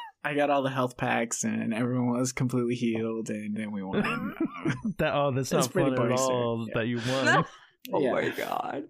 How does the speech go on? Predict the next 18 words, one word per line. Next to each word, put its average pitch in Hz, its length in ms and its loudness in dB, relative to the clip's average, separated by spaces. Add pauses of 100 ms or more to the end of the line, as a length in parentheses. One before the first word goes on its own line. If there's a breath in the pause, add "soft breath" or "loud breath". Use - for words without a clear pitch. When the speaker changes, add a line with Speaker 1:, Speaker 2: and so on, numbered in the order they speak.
(120)
Speaker 1:
Winning's 190 360 4
not 127 220 0
fun. - 440 -6 (220)
Speaker 3:
We 196 300 2
did 208 140 2
ask 427 220 2
for 381 140 -4
some 294 180 0
questions 269 380 0
from 226 180 0
our 196 140 2
listeners, 233 440 -2
Speaker 2:
Well, 247 100 2
Speaker 3:
and 240 100 -2
I - 20 -2
think 294 220 4
Speaker 2:
Fee, 117 180 2
Speaker 3:
we, 190 100 -4